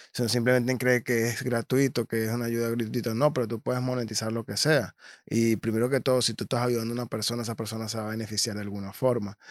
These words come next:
Y el beneficio que tú vas a recibir es primero que todo la gratificación de ver a esa persona contenta con sus metas logradas, con su emprendimiento, eh, tal vez te pueda, lo puedas monetizar y te puedan pagar,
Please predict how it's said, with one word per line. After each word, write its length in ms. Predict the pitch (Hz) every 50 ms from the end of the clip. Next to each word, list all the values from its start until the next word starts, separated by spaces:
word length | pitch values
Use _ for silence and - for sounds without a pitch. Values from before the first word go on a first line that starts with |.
| - - -
Y 400 | - 123 123 123 123 120 117 - -
el 100 | 120 113
beneficio 500 | 110 110 104 101 - 120 117 107 123 123
que 100 | 120 113
tú 260 | 98 - - 139 131
vas 180 | 127 123 123 120
a 20 |
recibir 440 | 120 123 117 - 113 110 110 110 107
es 100 | 107 104
primero 260 | - 120 113 117 120
que 100 | 113 117
todo 140 | 101 123 120 120
la 100 | 123 120
gratificación 760 | 117 117 104 113 104 - 107 - 110 - - 123 135 139
de 60 | 127 113
ver 120 | 107 110
a 20 | 107
esa 100 | 107 85
persona 460 | - 104 101 - 110 113 113 117 - _ _ _ _ _ _ _ _ _
contenta 760 | - 113 104 101 - - 147 160 156 156 156 165 160 160 151
con 160 | - 143 131 117
sus 400 | - 127 120 117 110 107 104 101
metas 400 | 110 113 110 107 - 120 113 120
logradas, 880 | 113 110 95 65 98 104 107 104 104 107 117 120 123 127 127 123 117
con 160 | - 120 107
su 160 | - - 113 107
emprendimiento, 1000 | 101 98 - - 110 104 101 101 101 107 120 131 135 131 123 - 139 135 135 - - - - - -
eh, 320 | - 117 113 110 107 104 98
tal 160 | - 117 113 110
vez 140 | 110 107
te 100 | - 120
pueda, 540 | - - 113 107 107 104 107 104 101 98 -
lo 220 | 95 110 110 101 -
puedas 240 | - 101 101 101
monetizar 480 | 107 107 104 101 98 104 98 - 104 104
y 60 | 101
te 80 | 101 98
puedan 280 | - 110 101 98 98
pagar, 540 | - - 98 101 113 143 151 156 151 151 151